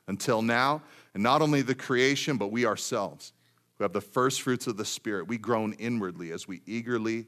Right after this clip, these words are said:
wait for the adoption as sons, the redemption of our bodies.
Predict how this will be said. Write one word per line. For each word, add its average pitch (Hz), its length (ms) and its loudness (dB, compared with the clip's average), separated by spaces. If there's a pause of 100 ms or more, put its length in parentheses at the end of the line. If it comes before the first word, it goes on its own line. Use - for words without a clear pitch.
(100)
wait 90 380 -4 (200)
for 95 100 -6
the 87 120 -6
adoption 90 600 -4
as 90 160 -12
sons, - 580 -12 (400)
the - 100 -6
redemption 85 800 -6 (260)
of 85 160 -8
our 76 140 -6
bodies. - 540 -16